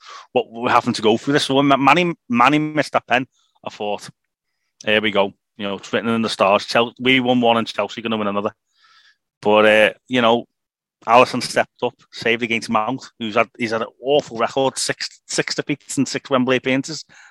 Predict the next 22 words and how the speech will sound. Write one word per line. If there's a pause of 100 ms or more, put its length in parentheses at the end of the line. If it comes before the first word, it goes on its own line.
That's
unbelievable.
And
then (580)
Tsimikas
had
the
chance, (120)
and,
uh, (500)
I
just
knew
he
was
gonna
score. (460)
There's
something
about
left
footers